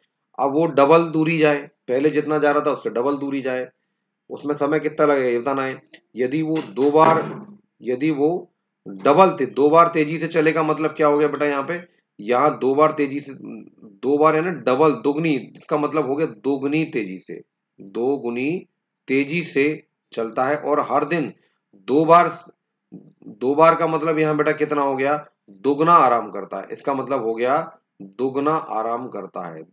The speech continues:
दोगुना आराम करता है। बस ये लैंग्वेज इसकी बहुत परेशान कर देती है, ये दो बार कंफ्यूज कर देता है। तो दोगुनी तेजी से चलेगा, दोगुना आराम करेगा। अब आप बताइए कि उसको कितना समय लगेगा। ठीक है,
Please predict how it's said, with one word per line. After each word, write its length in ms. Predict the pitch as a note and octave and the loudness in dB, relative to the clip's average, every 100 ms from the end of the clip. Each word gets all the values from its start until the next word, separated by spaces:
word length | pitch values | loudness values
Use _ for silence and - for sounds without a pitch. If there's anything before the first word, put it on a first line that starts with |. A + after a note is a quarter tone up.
| _ _ _ _ - | _ _ _ _ -20
दोगुना 380 | G2+ A#2 B2 D3+ | -8 -4 -2 -2
आराम 380 | C3 G#2+ G2+ G2+ | -2 -6 -10 -14
करता 300 | F#2 E2 E2+ | -18 -18 -14
है। 60 | |
बस 200 | A2+ C3+ C#3 | -10 -10 -4
ये 140 | D#3 D#3+ B2+ B2 | -4 -4 -8 -6
लैंग्वेज 400 | B2 D3+ F#3 D#3+ | -2 2 0 0
इसकी 200 | - C#3+ | -6 -4
बहुत 320 | C#3 C#3 A2+ | -4 -4 -8
परेशान 340 | A#2+ A#2+ A#2+ | -8 -8 -8
कर 140 | A2 G2 | -8 -8
देती 280 | G2+ A2 | -10 -8
है, 160 | C#3 D3 - _ C3+ | -6 -8 -12 _ -10
ये 60 | |
दो 260 | B2+ B2+ D3+ | -2 2 6
बार 160 | E3 E3 - - | 6 4 -4 -6
कंफ्यूज 360 | C3+ C#3+ D3 | -4 -4 -4
कर 140 | B2+ G#2 | -2 -4
देता 280 | G#2+ G2+ | -4 -4
है। 120 | F#2+ - _ _ - | -8 -12 _ _ -2
तो 80 | A2 | 0
दोगुनी 460 | A2+ D3 E3+ E3 | 4 2 2 -4
तेजी 340 | A#2+ B2+ B2 C#3+ | -4 -4 -4 -6
से 160 | D#3 | -6
चलेगा, 680 | D3 D3+ D#3 D3+ E3 E3 - _ _ G#2 | 0 4 6 6 4 0 -10 _ _ _
दोगुना 720 | - C3 C#3+ D#3+ F#3+ - - _ _ _ | -4 0 2 2 2 0 -8 _ _ _
आराम 420 | G2 G#2+ C#3 F#3 D3+ | -6 4 6 6 2
करेगा। 480 | B2+ A#2+ A2 B2 D#3+ - _ _ - | 0 0 2 2 0 -4 _ _ 0
अब 140 | D#3 | 4
आप 140 | E3+ C3 | 4 4
बताइए 540 | A2+ A2+ A2+ A#2+ C#3+ | -2 -4 -4 -2 -4
कि 260 | C#3+ F3 - | -6 -12 -12
उसको 320 | A#2+ - C#3+ | -14 -8 -8
कितना 340 | C3+ G#2+ A2+ A#2 | -8 -10 -10 -10
समय 320 | - F#2 G#2+ | -10 -12 -12
लगेगा। 460 | E2 C#2 - - _ _ _ _ _ _ _ - | -12 -16 -20 -20 _ _ _ _ _ _ _ -12
ठीक 160 | A#2+ | -8
है, 160 | C3+ | -8